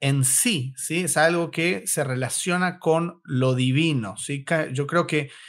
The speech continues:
cada persona tiene una divinidad en sí, ¿sí? Por el, el alma misma, el espíritu, que es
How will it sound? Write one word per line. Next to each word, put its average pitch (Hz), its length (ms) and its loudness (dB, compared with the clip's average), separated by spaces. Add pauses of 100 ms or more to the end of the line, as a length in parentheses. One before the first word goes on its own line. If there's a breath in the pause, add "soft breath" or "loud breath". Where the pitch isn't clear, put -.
(200 loud breath)
cada 165 320 2
persona 151 600 2
tiene 123 300 0
una 123 260 0
divinidad 120 760 0
en 117 140 -4
sí, 175 460 -2
¿sí? 147 260 -4
Por 143 300 0
el, 123 300 -4 (120)
el 113 380 -10
alma 160 400 4
misma, 139 420 -2
el 104 100 -8
espíritu, 131 720 -4
que 113 140 -8
es 131 100 -2